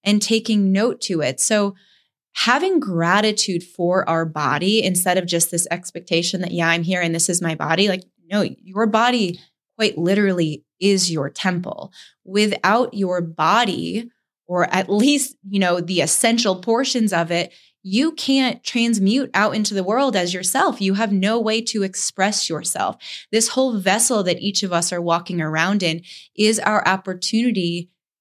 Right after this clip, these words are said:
to actually be in the world. So anything that we are experiencing in the body is an opportunity for us to have gratitude for it and to reframe, you know, "I don't,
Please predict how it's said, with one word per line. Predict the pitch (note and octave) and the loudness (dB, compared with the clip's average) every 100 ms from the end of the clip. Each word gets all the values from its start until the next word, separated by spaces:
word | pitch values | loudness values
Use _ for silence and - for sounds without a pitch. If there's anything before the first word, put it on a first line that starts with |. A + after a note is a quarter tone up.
| - | -6
to | - A#3 | 0 2
actually | G3 G#3 - - A3 G#3 F#3+ F#3 _ _ _ - | 2 -2 -2 -2 0 2 0 -4 _ _ _ -4
be | G3 A3 A#3 | 2 2 2
in | - D#3+ D#3+ | 0 0 -2
the | D3+ | -4
world. | D3+ D#3+ D#3 C#3+ - | -6 -6 -8 -8 -4
So | - F#3+ F3+ F3+ - _ - | 0 2 0 -4 -18 _ -2
anything | G#3 C4 D#4 D4 G#3+ | 2 4 2 2 2
that | G3 F3 | 2 2
we | F3 | 0
are | F3 | 0
experiencing | F3 - E3+ E3+ G#3 F#3+ F3 D#3+ D#3 | -2 -4 -2 0 2 2 0 -2 -2
in | E3 F3 G#3 | -2 2 2
the | |
body | F3+ D#3+ D#3 D#3 - | 2 0 0 -2 -2
is | F3 | 0
an | F3 | 0
opportunity | F3 F#3 B3+ B3 - G3 G3 F#3 | -2 -2 -2 -6 -2 0 2 0
for | F3 E3+ | -2 -2
us | E3 - | -2 -2
to | D#3 | -2
have | E3 D#3+ - - _ - | -2 -2 -6 -20 _ -6
gratitude | D#3+ E3 F#3+ G#3 G3+ F3+ D#3 | 2 4 4 2 0 -2 -4
for | - - D#3 D3+ | -8 -6 -2 0
it | - | 0
and | E3+ F3+ | -2 0
to | G3 | 0
reframe, | E3+ F#3 A#3+ C4 - G#3 C#4 B3 | -2 -4 -2 -4 -2 0 2 2
you | E3+ | 2
know, | E3 E3+ | 0 0
"I | F3 | 0
don't, | G3 A3 | 0 0